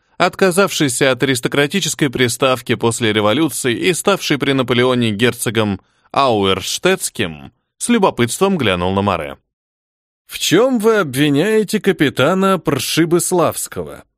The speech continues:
спросил сухо. «В первый же день рейда он дал мне понять, что не считает ровней себе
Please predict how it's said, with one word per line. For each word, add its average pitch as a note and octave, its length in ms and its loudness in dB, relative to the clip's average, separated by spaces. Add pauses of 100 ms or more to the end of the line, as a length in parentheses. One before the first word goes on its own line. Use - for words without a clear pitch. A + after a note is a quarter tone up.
(220)
спросил B2+ 500 0
сухо. - 360 -8 (760)
«В - 180 -14
первый C#3 300 2
же C3 120 0
день B2+ 240 2
рейда D3 480 0 (340)
он D#3 240 2
дал G3 160 2
мне F3+ 160 2
понять, F3+ 400 2
что - 220 0
не G#3 120 2
считает B2 560 0
ровней A#2 380 2
себе B2+ 460 0